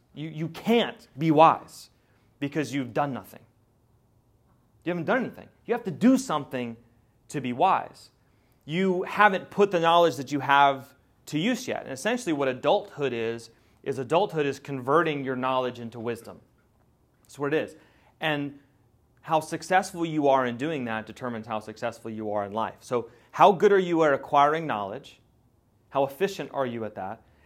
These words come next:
And then how good are you, how good are you at converting that knowledge into wisdom?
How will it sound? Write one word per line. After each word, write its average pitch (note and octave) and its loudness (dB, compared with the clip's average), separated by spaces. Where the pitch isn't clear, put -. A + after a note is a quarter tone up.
And D3+ -4
then D3 -4
how D#3+ 0
good F3 2
are F3+ 4
you, C#3+ -4
how C#3 0
good D#3+ -2
are D#3+ 2
you C#3 -4
at B2+ 0
converting D#3+ 0
that D3 -2
knowledge C#3 -2
into C3 -8
wisdom? A2+ -8